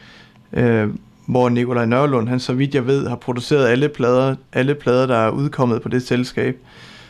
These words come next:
så må de jo have et vist kendskab til hinanden, øhm, også personligt. Øhm, så, så,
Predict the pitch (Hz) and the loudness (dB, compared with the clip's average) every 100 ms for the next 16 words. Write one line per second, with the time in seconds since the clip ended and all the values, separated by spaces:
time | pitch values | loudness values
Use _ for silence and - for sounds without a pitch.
0 | - - 135 139 156 143 131 135 123 147 | -10 -2 2 4 4 2 2 0 0 -2
1 | - 151 156 - 123 117 - 123 123 131 | -2 0 0 0 -2 -2 -4 0 2 2
2 | 156 156 127 - - - 123 117 107 107 | 2 0 -2 -6 -10 -2 0 2 0 -2
3 | - - - _ - 131 - 135 135 156 | -4 -16 -20 _ -2 -2 -2 -6 -2 0
4 | 139 110 107 - - - 113 110 107 101 | 0 0 -2 -10 -20 -6 -2 0 0 -2
5 | 135 - - - - - - - - - | -4 -8 -20 -20 -20 -20 -20 -20 -20 -16
6 | - - 135 120 113 - 120 | -12 -2 2 4 2 0 -4